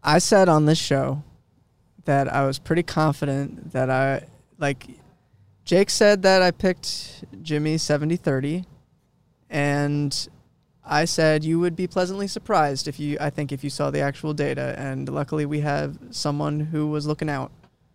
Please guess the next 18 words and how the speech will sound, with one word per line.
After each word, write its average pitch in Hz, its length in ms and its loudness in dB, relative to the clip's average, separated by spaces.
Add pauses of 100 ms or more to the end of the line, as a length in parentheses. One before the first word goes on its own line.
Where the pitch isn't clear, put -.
(500)
and 135 320 -4
was 139 120 -4
able 143 160 0
to 147 80 0
show 160 200 0
that 160 140 2
it 185 120 -2
was 202 180 -2
pretty, 262 480 -4 (640)
it 196 80 -2
was 202 120 4
actually 214 340 4
a - 20 4
lot 220 140 2
closer 208 320 -2
to 185 80 -2
fifty 180 260 -4
fifty, 139 500 -4